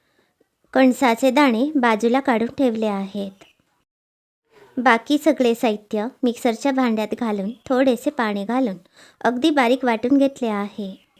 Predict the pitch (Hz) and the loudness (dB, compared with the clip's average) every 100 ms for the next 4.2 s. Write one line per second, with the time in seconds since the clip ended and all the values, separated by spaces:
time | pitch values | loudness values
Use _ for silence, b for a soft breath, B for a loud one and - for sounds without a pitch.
0 | _ _ _ b b - 233 269 269 269 | _ _ _ b b -6 0 0 2 0
1 | 247 285 254 254 214 - - B - - | 2 -2 0 0 -2 -4 -18 B -20 2
2 | 285 294 311 285 254 240 269 - 247 226 | 6 8 6 2 0 2 -2 -4 -2 0
3 | 247 - 262 269 285 285 285 226 202 202 | -2 0 2 4 4 2 0 -4 -2 -6
4 | 196 202 | -8 -12